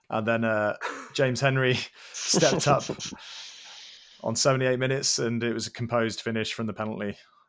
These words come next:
Speaker 1: uh, to notch his eighth goal of the season, going to the keeper's left. The goalie got a strong hand to it, to be fair, but couldn't keep it out, and James Henry's confidence must be right up there.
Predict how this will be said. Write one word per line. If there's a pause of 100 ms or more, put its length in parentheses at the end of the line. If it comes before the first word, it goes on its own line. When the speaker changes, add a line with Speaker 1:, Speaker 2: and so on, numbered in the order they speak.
Speaker 1:
uh,
to
notch
his
eighth (200)
goal
of
the
season,
going
to
the
keeper's
left. (460)
The
goalie
got
a
strong
hand
to
it,
to
be
fair,
but
couldn't
keep
it
out,
and (540)
James
Henry's
confidence
must
be
right
up
there.